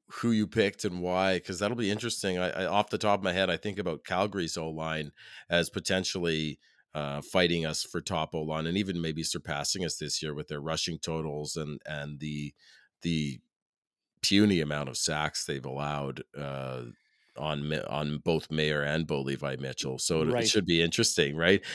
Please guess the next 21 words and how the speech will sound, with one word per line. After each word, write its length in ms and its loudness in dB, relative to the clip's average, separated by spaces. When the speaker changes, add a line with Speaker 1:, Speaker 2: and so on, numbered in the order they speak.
Speaker 1:
I 100 10
think 200 10
we 80 12
have 160 12
Winnipeg-itis, 840 10
especially 500 2
I 220 8
do 240 4
as 140 4
a 60 -2
fan. 500 6
You 80 6
know, 60 8
you 160 4
kinda 240 6
think 240 0
of, 160 2
like, 220 -2
I 100 8
think 180 -2
about 200 -2